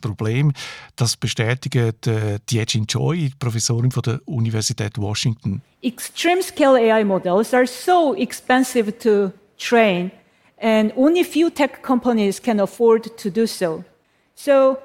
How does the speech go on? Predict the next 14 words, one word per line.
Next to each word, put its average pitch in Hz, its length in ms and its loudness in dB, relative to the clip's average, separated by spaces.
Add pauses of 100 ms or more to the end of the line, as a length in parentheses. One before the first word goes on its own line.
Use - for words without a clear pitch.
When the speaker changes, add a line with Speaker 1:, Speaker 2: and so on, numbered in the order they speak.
(100)
Speaker 2:
we 269 180 0
already 349 380 4
see 226 520 0
the 247 100 4
concentration 277 840 0
of 196 120 0 (120)
power. 185 500 0 (680)
But 277 320 0 (220)
What's 370 260 2
worse 233 600 2
for 240 160 2
A 226 160 6
I 240 100 4
safety? 240 600 -2